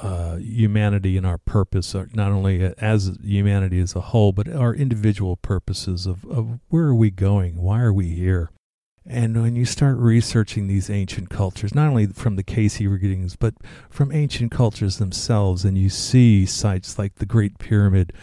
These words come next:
and that the Egyptologists themselves say, yes, it was a place where heaven and earth came together. It was an axis mundi to bring that together. E-, actually, the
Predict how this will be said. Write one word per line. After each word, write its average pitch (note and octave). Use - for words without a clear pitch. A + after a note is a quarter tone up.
and G#2
that G#2
the A2
Egyptologists G#2
themselves G#2+
say, G2+
yes, G2
it -
was A2+
a A#2
place -
where G2
heaven G#2+
and G2+
earth G2
came G2
together. F#2
It G#2
was A2+
an G2+
axis F#2+
mundi F2
to -
bring A2
that F#2
together. F2
E-, F#2+
actually, G2+
the G2